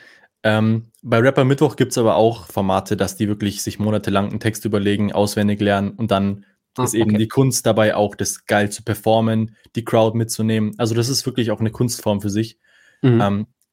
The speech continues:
Speaker 1: da bin ich auch schon immer ein Riesenfan davon gewesen. Ähm, ich würd schon sagen,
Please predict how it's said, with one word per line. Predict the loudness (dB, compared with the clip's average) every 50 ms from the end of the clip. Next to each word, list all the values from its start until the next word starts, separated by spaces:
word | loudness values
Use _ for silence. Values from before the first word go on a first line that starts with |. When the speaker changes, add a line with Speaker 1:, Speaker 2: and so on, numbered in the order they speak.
| _ _
Speaker 1:
da | 2 2 2
bin | 2 2 0
ich | 0 0 -2
auch | -2 -2 -2
schon | -2 -2 -2
immer | -2 0 0
ein | 0
Riesenfan | 0 -2 -2 -2 -4 -2 0 0 0 0
davon | -2 -4 -4 -4 -4 -4
gewesen. | -2 -2 -2 -2 -2 -4 -6 -8 -12 _ _ _ -20 -20 -20 -20 _ _ _ _ _ _ _ _ 2
Ähm, | 4 4 4 4 4 2 0 -2 -2 -6
ich | -4 0
würd | 0 0 0
schon | 0 0 2
sagen, | 4 4 2 2 2 -2 -4 -6